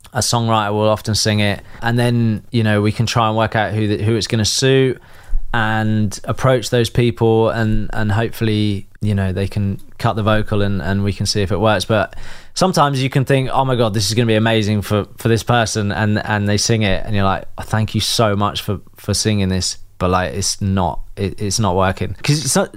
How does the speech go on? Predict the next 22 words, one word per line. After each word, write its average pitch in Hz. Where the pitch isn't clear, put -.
I 185
don't 185
know, 170
sometimes 170
you 160
just 151
can't 139
tell 123
how 113
it's 110
gonna 113
sound. 107
There's 110
so 117
many 110
different 104
things 104
that, 98
that 110
come 104
into 104
it. 101